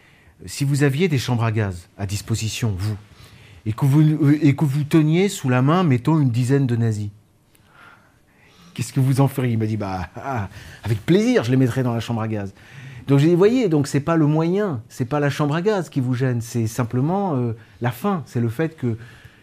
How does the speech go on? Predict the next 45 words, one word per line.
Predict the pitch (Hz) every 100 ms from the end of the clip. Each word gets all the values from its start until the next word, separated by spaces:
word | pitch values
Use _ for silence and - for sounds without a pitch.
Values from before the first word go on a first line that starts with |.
| -
si | - 185
c'est | 170 165
des | 165
nazis | 160 151 170
qu'on | - 135
met | 135 127
dans |
la | 123
chambre | 123 120
à | 123
gaz, | 202 214
ça | 190 180
va, | 160 117 - 123
mais |
quand | - 131
c'est | 131
des | 131
juifs, | 143 208
ça | -
va | 156
pas. » | 156 123 90 - -
On | 170
en | 247
est | 269
exactement | 208 202 208 196
là, | 214 240
hein. | 127 135 - _ _ - _ - - - _ - -
Je | 110
pense | 147 247 -
qu'aujourd'hui, | 147 131 147 120 139 147 220 254 - - - - - _
plus | - 240
on | 233
parle | 170 160 139
de |
Shoah, | 131 151 175 240
moi, | 185 185
plus | 214 - 220
ça | 240 180
me | 143
terrifie | - 156 185 277 196 - _ _ _ _ -
sur | - 139
l'avenir. | 160 247 254 190 - -
Parce | 131 -
qu'en | 147
réalité, | 151 143 147 147 165